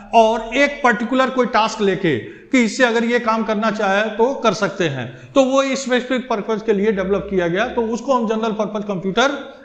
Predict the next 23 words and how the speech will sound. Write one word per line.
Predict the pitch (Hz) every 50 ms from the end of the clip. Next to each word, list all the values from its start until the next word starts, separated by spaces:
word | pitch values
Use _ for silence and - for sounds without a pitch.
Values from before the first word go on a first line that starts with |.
| - -
नहीं | 196 208 214 220 208 226 226
कहेंगे। | 196 208 190 175 175 180 180 214 254 226 - - - - - - - - - -
<coughs> | - - - - - - - - - 160
जैसे | 170 262 254 - 285 262
आप | 214 226 233 226
suppose | - 233 202 262 247 202
करो | 226 226 247 262
कि | 254 277 247
आज | - 185 190 214 220
भी | 233 233 285 277
कुछ | 285 - 262 202 - - 214
specific | 214 - - 240 233 240 262 254 - -
purpose | 226 208 - 254 247
devices | 208 175 208 208 202 202 202 202 240 220
develop | 185 214 202 208 202 202 202
होते | 185 165 190
हैं, | 196 214 247 247 - - - - -
जैसे | 175 247 247 247 254 247
suppose | - 233 208 233 247 247
करो | 247 247 240 226
door | 175 190 240 240 220
alarm | 208 196 190 185 175 156 139
है | 123 107 113 110 113 - -